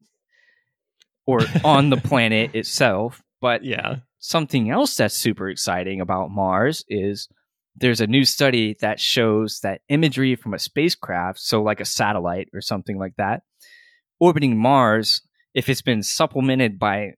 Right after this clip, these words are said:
Speaker 1: aircraft data, so like air, a, um,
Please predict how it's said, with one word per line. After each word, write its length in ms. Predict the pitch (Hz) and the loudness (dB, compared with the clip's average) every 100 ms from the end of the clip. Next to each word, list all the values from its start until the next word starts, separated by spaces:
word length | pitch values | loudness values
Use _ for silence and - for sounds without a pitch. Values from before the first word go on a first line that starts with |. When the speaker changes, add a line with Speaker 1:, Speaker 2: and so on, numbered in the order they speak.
| - | -4
Speaker 1:
aircraft 560 | 131 185 - 92 87 - | 0 0 -2 -4 -4 -6
data, 340 | 87 95 117 | -4 -2 -2
so 260 | - 104 98 | 0 0 0
like 220 | 95 104 _ - | -2 -4 _ -4
air, 200 | 120 104 _ _ - | -4 -4 _ _ -6
a, 240 | 117 107 104 | -4 -2 0
um, 500 | 95 92 95 98 | 0 -2 -4 -6